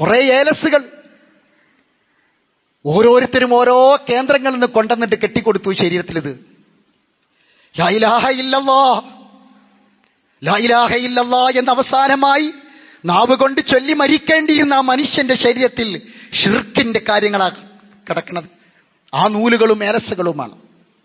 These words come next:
ശരീരം നിറയെ. എന്താണ് ഉണ്ടായത്? ദുർ അനുഭവിക്കാൻ മാത്രമല്ല, ദുർ ഹൈറാക്കി മാറ്റാൻ കഴിയണം.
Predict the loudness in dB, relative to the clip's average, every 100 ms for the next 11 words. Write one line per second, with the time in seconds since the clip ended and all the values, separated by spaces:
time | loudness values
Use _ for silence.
0 | -12 -10 -8 -10 -10 -14 -16 _ _ _
1 | -20 -12 -8 -4 -4 -6 -14 -20 _ _
2 | _ _ _ _ _ _ _ _ _ _
3 | _ -10 -6 -4 -4 -6 -6 -10 -14 -20
4 | _ _ _ _ _ _ _ _ _ _
5 | _ _ _ _ _ _ _ _ _ -4
6 | 0 0 0 0 0 -2 -4 -2 -4 -4
7 | -6 -4 -2 0 0 0 -2 -2 -2 -2
8 | -4 -4 -8 -8 -10 -10 -14